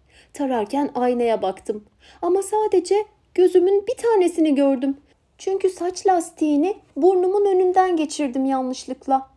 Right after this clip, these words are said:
Biraz ağladım ama kimse beni görmedi. Ağlarken aynaya bakmak da biraz komik oluyor. Sanki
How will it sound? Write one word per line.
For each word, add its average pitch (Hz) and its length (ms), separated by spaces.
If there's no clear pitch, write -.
Biraz 285 380
ağladım 214 540
ama 220 200
kimse 359 420
beni 294 240
görmedi. 190 720
Ağlarken 403 720
aynaya 320 440
bakmak 339 500
da 226 120
biraz 294 320
komik 254 360
oluyor. 196 380
Sanki 440 420